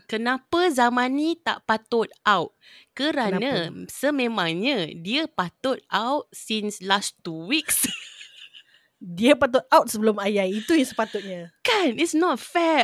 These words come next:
Speaker 1: Ayai,
Speaker 2: Yes.
Speaker 1: Ayai, yo, siap ah. Ayai nyanyi dengan sepenuh hati, sepenuh jiwa raga,
Speaker 2: Kan.
Speaker 1: dengan sepenuh stamina dia, dengan hundred percent. He gave everything and yet dia
Speaker 2: So,
Speaker 1: terkeluar.
Speaker 2: sebab, so,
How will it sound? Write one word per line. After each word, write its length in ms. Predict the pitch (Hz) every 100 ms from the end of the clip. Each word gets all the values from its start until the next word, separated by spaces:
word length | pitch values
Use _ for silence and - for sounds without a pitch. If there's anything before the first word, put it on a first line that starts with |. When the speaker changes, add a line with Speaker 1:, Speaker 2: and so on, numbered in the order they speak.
| -
Speaker 1:
Ayai, 400 | 247 - 359 330
Speaker 2:
Yes. 320 | 294 285 - -
Speaker 1:
Ayai, 640 | 277 330 349 349 339 302 _
yo, 160 | 208
siap 320 | 190 - 240 233
ah. 160 | 240 180
Ayai 400 | 180 208 247 247
nyanyi 480 | 226 202 220 262 262
dengan 240 | 202 185
sepenuh 480 | 185 190 - 208 226
hati, 400 | - 185 - 220
sepenuh 320 | - - 196
jiwa 480 | 208 170 180 196 208
raga, 320 | 196 214 220
Speaker 2:
Kan. 160 | 196 160
Speaker 1:
dengan 240 | 180 190
sepenuh 400 | - _ 208 208
stamina 720 | 208 - 190 202 226 226 214
dia, 160 | 214 190 156 - - -
dengan 400 | 185 202 185 185 - -
hundred 400 | - 190 240 226 _
percent. 560 | 220 220 254 190 160 170 _
He 240 | 214 196
gave 240 | 226 247 -
everything 880 | 202 214 208 233 233 - 233 165 -
and 320 | 196 202 196
yet 240 | 240 220 170
dia 160 | 202
Speaker 2:
So, 160 | 214 196
Speaker 1:
terkeluar. 480 | - 202 220 180 185
Speaker 2:
sebab, 80 |
so, 80 | -